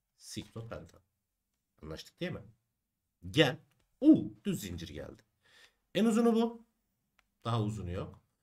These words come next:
Simetrik bir bileşik soldan da başlasan sağdan da başlasan dörde geliyor yan dal. Dörtte bak altta izopropil var. Propili ortadan bağlamışsın.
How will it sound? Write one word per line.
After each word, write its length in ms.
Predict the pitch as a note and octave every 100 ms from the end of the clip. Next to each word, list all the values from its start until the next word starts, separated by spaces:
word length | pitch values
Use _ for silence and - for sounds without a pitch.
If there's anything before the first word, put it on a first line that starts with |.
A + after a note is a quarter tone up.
| _ _
Simetrik 480 | - G#3 A3 A3+ A3
bir 80 | G#3+
bileşik 320 | G#3 G#3 G3+
soldan 400 | - F3+ F3 F3+
da 100 | E3+
başlasan 480 | D#3+ D#3+ D3 - C#3
sağdan 420 | - C3+ B2+ C3
da 80 | B2
başlasan 520 | A#2 A2+ A2+ A2 G2+
dörde 220 | G#2+ G#2+
geliyor 320 | A#2+ C3+ C#3
yan 260 | C#3+ C#3 C#3+
dal. 220 | C#3+ C#3+ - _ _ _ _ _ - G#2+
Dörtte 720 | D#3 G3+ G#3 - G3+ A3 - _ _
bak 280 | B2+ B2+ - -
altta 460 | C3+ C3+ - A#3+
izopropil 840 | - E3 E3+ B2+ C3 G#2 G#2+ G2 E2+
var. 240 | D#2+ D2
Propili 400 | - F#2+ F#2 A#2+
ortadan 400 | E3 B2+ A2 G#2+
bağlamışsın. 600 | G2 D#2+ D2+ D2+ - -